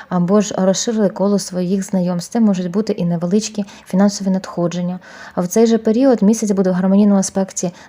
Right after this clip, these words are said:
до Сатурну, який дасть нам холодність думок і може підтримати наш внутрішній стрижень. В той же час Сонце і Марс будуть в напруженому аспекті до Сатурну,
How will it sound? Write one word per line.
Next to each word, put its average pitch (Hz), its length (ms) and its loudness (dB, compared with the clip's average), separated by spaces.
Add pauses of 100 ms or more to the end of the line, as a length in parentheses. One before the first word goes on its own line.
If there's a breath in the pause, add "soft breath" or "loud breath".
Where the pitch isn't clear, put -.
до 190 200 4
Сатурну, 202 640 -2
який 175 340 -2
дасть 185 340 -2
нам 175 180 -2
холодність 170 680 -4 (1160)
думок 190 540 2
і 185 200 2 (320 loud breath)
може 190 720 2
підтримати 202 600 0
наш 185 300 -2
внутрішній 185 560 -2
стрижень. 175 560 -6 (880 soft breath)
В - 100 -20
той 208 200 2
же 269 100 2
час 196 500 -4
Сонце 220 540 2
і 185 140 2
Марс 202 380 0
будуть 196 340 0
в 175 40 -2
напруженому 180 520 0
аспекті 170 540 -6
до 175 140 -4
Сатурну, 202 600 -2